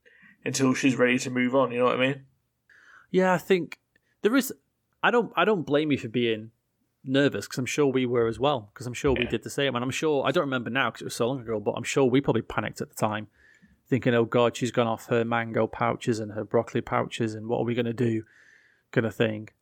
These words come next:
Speaker 2: But we just persevered, and
Speaker 1: Yeah.
Speaker 2: you like, like, people, and that's the thing as well, like, how many people do you know that will eat literally anything?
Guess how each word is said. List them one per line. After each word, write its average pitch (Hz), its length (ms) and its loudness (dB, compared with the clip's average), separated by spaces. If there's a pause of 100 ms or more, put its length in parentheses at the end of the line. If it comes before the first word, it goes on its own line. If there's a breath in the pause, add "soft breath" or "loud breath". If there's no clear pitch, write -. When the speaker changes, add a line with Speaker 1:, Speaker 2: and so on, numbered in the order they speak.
(160)
Speaker 2:
But 120 260 4 (520)
we 156 80 -2
just - 160 0
persevered, 151 640 2
and 135 240 -2 (760 soft breath)
Speaker 1:
Yeah. - 120 0
Speaker 2:
you 180 80 2
like, - 340 -2 (100)
like, 185 200 0
people, 233 280 2 (200 loud breath)
and 160 120 -2
that's 160 120 0
the - 80 -2
thing 175 80 0
as 147 80 0
well, 151 100 2
like, - 80 0 (460)
how 180 180 0
many 180 140 2
people 175 400 2
do 143 100 0
you 147 200 0
know 147 200 4
that 117 140 2
will 123 180 2
eat 127 160 2
literally 127 360 2
anything? 120 400 -2